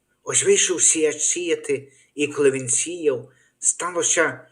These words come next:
що впало одне при дорозі, на-, налетіли птахи і клювали те. Інше впало на кам'янистий ґрунт, де трохи було землі, і скоро зійшло, бо земля була г-, неглибока.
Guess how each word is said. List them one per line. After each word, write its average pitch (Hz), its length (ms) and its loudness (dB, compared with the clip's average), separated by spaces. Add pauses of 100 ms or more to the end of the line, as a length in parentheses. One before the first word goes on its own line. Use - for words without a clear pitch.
(220)
що 139 340 2
впало 151 360 -2
одне 139 220 -2
при 127 180 0
дорозі, 135 580 -2
на-, 120 360 -6
налетіли 127 420 -2
птахи 127 320 -4
і 156 80 -4
клювали 139 500 -8
те. 123 400 -8 (380)
Інше 180 320 0
впало 165 340 2
на 135 140 -2
кам'янистий 139 920 -2
ґрунт, 135 420 -6
де 135 120 -2
трохи 151 400 4
було 143 260 -2
землі, 135 600 -4
і 139 60 -8
скоро 135 380 0
зійшло, 127 600 -6 (360)
бо 143 60 2
земля 135 340 2
була 123 200 0
г-, 123 240 -8
неглибока. 127 1000 -6